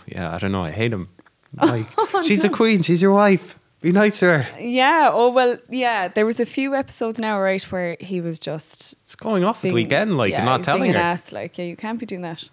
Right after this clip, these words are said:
Speaker 1: Can't be doing that. She's a queen.
Speaker 2: Yeah, yeah.
Speaker 1: <laughs>
Speaker 2: Get your shit together, Phil.
Speaker 1: I think that there,
Speaker 2: <laughs>
Speaker 1: that's,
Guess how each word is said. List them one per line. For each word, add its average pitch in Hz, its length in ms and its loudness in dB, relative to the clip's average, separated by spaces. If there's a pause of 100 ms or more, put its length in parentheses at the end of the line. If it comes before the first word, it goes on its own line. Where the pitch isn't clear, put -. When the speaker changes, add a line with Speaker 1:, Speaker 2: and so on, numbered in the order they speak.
(140)
Speaker 1:
Can't 147 240 -2
be - 80 -6
doing 110 180 0
that. 123 220 -4
She's 120 180 -4
a 160 80 0
queen. 156 380 0 (340)
Speaker 2:
Yeah, 202 280 -2 (280)
yeah. 175 220 -10 (200)
Speaker 1:
<laughs> - 180 -20
Speaker 2:
Get - 180 -10
your 214 100 -6
shit - 280 -6
together, 165 320 -6
Phil. 190 320 -2 (160)
Speaker 1:
I 120 120 0
think 135 180 0
that 117 100 0
there, 120 220 6
Speaker 2:
<laughs> 127 140 0
Speaker 1:
that's, - 380 -4